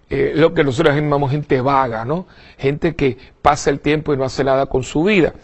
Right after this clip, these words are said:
Estamos presentes en la línea del tiempo du-, durante un breve momento, comparado con la historia de la humanidad. Usted tiene que ver esto como una línea que viene del punto alfa al punto omega, del principio al fin.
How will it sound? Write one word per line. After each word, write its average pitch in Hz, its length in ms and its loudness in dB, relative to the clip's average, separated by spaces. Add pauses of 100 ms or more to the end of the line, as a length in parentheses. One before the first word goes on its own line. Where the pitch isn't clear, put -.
(520)
Estamos 196 440 2
presentes 180 760 2 (400)
en 147 140 4
la 139 100 6
línea 196 320 4
del 151 160 2
tiempo 180 380 2
du-, 143 160 2
durante 139 520 -2
un 170 140 0
breve 160 340 0
momento, 127 760 -2 (580)
comparado 175 800 4
con 135 220 4
la 127 60 0
historia 190 520 2
de 139 100 0
la 131 100 -2
humanidad. 123 520 -6 (340)
Usted 170 200 -6
tiene 240 240 -2
que 175 100 2
ver 175 140 2
esto 185 260 0
como 123 240 -2
una 165 220 2
línea 151 340 0
que 135 180 -2
viene 143 420 2 (360)
del 135 220 0
punto 180 500 2
alfa 180 400 0
al 123 160 -2
punto 147 380 -4
omega, 123 320 -6
del 135 140 -2
principio 143 560 -4
al 127 60 -2
fin. 117 300 -8